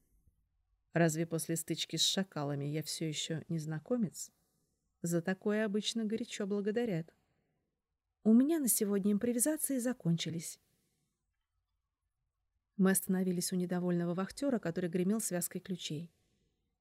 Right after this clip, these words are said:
Илья отдал ему свой. Мы были последними, кто покидал здание. Пижон открыл дверь внедорожника и достал из бардачка папку.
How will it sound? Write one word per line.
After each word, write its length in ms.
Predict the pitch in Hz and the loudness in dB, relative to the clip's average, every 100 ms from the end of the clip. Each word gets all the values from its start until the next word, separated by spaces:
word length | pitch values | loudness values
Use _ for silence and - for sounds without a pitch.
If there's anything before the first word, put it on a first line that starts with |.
| _ - | _ 4
Илья 300 | 208 254 254 | 6 8 6
отдал 280 | 233 202 | 4 2
ему 240 | 185 180 185 | 2 2 2
свой. 420 | - 156 156 165 _ _ _ - | 0 -2 -6 -8 _ _ _ 4
Мы 140 | 233 | 6
были 200 | 262 262 | 6 2
последними, 680 | 262 262 - 190 165 165 165 | 0 -2 -2 -2 0 -2 -4
кто 180 | - 175 | -8 -10
покидал 400 | 175 180 214 214 | -6 -4 -4 -4
здание. 560 | - 160 156 151 160 - _ _ _ _ _ _ _ _ _ _ _ _ _ _ _ | -4 -2 -2 -6 -10 -16 _ _ _ _ _ _ _ _ _ _ _ _ _ _ _
Пижон 340 | 196 175 247 233 | 2 6 4 4
открыл 320 | 196 - 185 | 0 -4 -6
дверь 280 | 175 180 175 | -2 -2 0
внедорожника 800 | 175 175 240 285 165 165 156 - _ _ | -2 -2 -4 -4 -8 -10 -10 -12 _ _
и 100 | 190 | 0
достал 360 | 175 180 - 262 - | 2 0 -2 -6 -4
из 140 | 175 | -2
бардачка 500 | 165 170 170 - 196 | -2 -2 -4 -4 -8
папку. 480 | - 156 - - | -8 -8 -10 -20